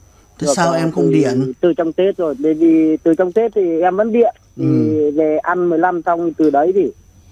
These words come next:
Speaker 1: Ăn rằm
Speaker 2: vợ
Speaker 1: xong là
Speaker 2: điện
Speaker 1: đi
Speaker 2: vợ
Speaker 1: là
Speaker 2: không nghe nữa.
Speaker 1: là, là không về nữa. Nhà
Speaker 2: Vâng.
Speaker 1: ngoại ở đâu em?
Speaker 2: Dạ.
Speaker 1: Nhà ngoại ở đâu?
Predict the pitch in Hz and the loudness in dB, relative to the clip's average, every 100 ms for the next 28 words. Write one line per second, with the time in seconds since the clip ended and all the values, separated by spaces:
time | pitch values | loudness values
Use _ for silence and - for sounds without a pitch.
0 | - 135 139 131 120 117 143 135 120 147 | -10 -4 -2 -2 -2 -2 -2 0 0 0
1 | 139 123 113 180 190 185 185 202 196 _ | 0 0 -2 -2 0 0 0 -2 -6 _
2 | _ _ 110 117 107 104 139 127 127 113 | _ _ -10 -6 -4 -6 -6 -4 -2 -2
3 | 113 131 160 - - - 196 - 156 147 | -2 -2 -4 -8 -20 -20 -10 -2 0 2
4 | 151 139 143 139 165 170 160 170 - _ | 0 0 0 2 2 0 0 -2 -8 _
5 | _ _ _ _ _ _ _ - 156 - | _ _ _ _ _ _ _ -6 -6 -6
6 | - _ - 139 139 143 131 127 131 151 | -14 _ -2 0 2 0 0 -2 0 0